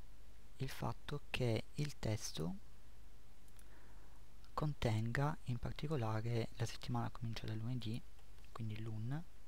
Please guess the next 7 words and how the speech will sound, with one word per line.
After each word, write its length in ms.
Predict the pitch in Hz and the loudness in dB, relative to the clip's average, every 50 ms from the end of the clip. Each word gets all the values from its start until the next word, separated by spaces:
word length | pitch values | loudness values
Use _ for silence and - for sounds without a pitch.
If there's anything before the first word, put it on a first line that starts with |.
| - - - - - - - - - - - - - - - - - - - - - - | -4 -6 -6 -4 -4 -4 -4 -4 -4 -4 -4 -4 -4 -4 -4 -4 -4 -4 -4 -4 -4 -4
Se 240 | - - - - 135 | -2 -2 4 4 6
il 220 | 120 - 113 - | 6 6 2 2
testo 340 | - 139 123 110 - - 117 | 2 2 4 4 2 0 0
contiene 460 | - - 113 110 - - 123 120 117 | 0 0 0 0 0 0 0 0 0
la 100 | 110 113 | 0 0
parola 360 | 110 - - 127 123 120 117 | -2 -2 -2 0 0 0 0
lunedì, 520 | 113 113 120 135 160 156 - - 139 151 | 0 0 0 2 0 0 0 2 0 0